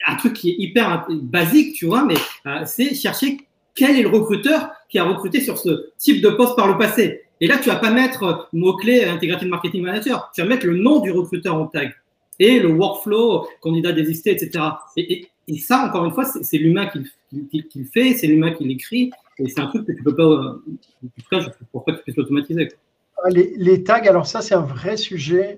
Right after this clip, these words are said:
Speaker 2: euh, parce que les tags, c'est comme, enfin, après, ça, c'est des, mon expérience, les tags, c'est le truc qui te fout un Bronx dans un A T S, parce que chacun met ses tags, et donc chacun sait à peu près retrouver s'il se souvient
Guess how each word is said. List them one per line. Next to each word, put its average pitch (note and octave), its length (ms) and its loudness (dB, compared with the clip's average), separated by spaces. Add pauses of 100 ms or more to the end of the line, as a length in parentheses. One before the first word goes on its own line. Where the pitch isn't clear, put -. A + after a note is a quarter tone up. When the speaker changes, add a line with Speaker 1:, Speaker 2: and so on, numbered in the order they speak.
Speaker 2:
euh, E3 160 -6
parce D3 260 -8
que F3+ 120 4
les F3 200 6
tags, G#3 220 4
c'est F#3+ 220 0
comme, G3 160 2
enfin, E3 320 -4
après, F#3+ 240 0
ça, F#3+ 160 0
c'est F#3 160 0
des, D3 280 -6
mon E3+ 300 2
expérience, F3 480 0
les D#3+ 140 -2
tags, G3+ 160 4
c'est F3+ 160 -4
le E3+ 180 2
truc F#3+ 240 -2
qui E3+ 160 -10
te D3+ 180 -8
fout F3+ 380 -4
un D#3 140 0
Bronx F3+ 840 -6
dans D#3 240 -2
un E3 80 2
A D#3+ 140 0
T D#3 160 -4
S, F#3 400 2 (280)
parce F3 160 4
que G#3+ 240 0
chacun G3+ 400 4
met G#3 140 6
ses F3+ 220 4
tags, G#3 340 4 (460)
et E3+ 100 2
donc F3 220 4
chacun G3 420 4
sait - 300 2
à F#3+ 100 6
peu F#3+ 160 4
près G#3+ 220 -2
retrouver F#3+ 420 2
s'il F#3 260 -6
se F#3 200 -6
souvient F3+ 580 0